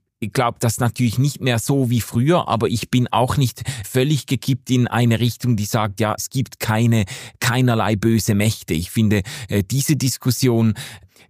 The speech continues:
die, äh, ist spannend zu führen, aber die Vorstellung, dass, äh, der Satan, dass das, dass der Satanismus quasi die, die große Verführung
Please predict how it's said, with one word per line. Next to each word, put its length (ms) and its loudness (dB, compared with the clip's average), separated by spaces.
die, 360 -2
äh, 180 -14
ist 300 -4
spannend 400 0
zu 120 0
führen, 500 2
aber 300 0
die 100 0
Vorstellung, 880 2
dass, 360 -4
äh, 140 -16
der 260 0
Satan, 1000 0
dass 180 -2
das, 300 -2
dass 180 -2
der 120 2
Satanismus 880 0
quasi 540 0
die, 280 -2
die 140 -2
große 460 0
Verführung 800 0